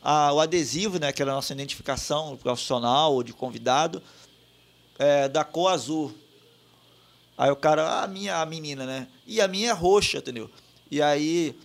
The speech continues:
logo em seguida, "Não, não, não, é azul mesmo." Aí o segurança, "Ué, mudou de cor, minha filha?" Aí eu, aí eu lá de trás, "Não, era daltônica", entendeu? A mulher virou pra mim,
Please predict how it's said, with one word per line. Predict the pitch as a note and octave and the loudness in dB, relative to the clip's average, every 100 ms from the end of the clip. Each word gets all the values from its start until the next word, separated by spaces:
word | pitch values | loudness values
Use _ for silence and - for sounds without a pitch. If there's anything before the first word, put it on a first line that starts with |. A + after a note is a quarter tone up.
| - - _ - _ | -20 -20 _ -20 _
logo | - G3 A3+ | 2 4 4
em | |
seguida, | - A3 B3+ | -2 0 2
"Não, | |
não, | C4 C4+ | 4 4
não, | C4 A#3+ | 4 6
é | C4 | 4
azul | B3 G#3 C4+ | 2 -2 2
mesmo." | A3+ A3+ F3 | 6 6 6
Aí | F3 | 0
o | |
segurança, | F#3 G3 G3 - | -2 0 -2 2
"Ué, | B3 | 2
mudou | G#3 F#3+ G#3+ | 2 4 2
de | G3+ | 2
cor, | G#3+ C4 | 2 4
minha | B3+ G3 | 4 -2
filha?" | - D#3 D3 | -2 -2 2
Aí | |
eu, | D#3+ E3 | 0 0
aí | C#3 D#3+ | -2 0
eu | |
lá | E3 E3 | 2 0
de | E3 | 0
trás, | - D3+ D#3 C3+ | -4 -2 -2 -2
"Não, | F3 A#3 | 0 2
era | A3+ G3+ | 2 2
daltônica", | G#3 A#3 A#3 G#3 G#3 F#3+ D3+ C3+ | 2 0 0 0 0 0 -6 -8
entendeu? | A2+ G#2 - - _ _ | -8 -14 -18 -20 _ _
A | - | -2
mulher | E3 F3 G3+ B3+ | -2 2 2 4
virou | G3 G3+ | 6 4
pra | G3+ E3 | 6 2
mim, | E3+ A3 | 2 -4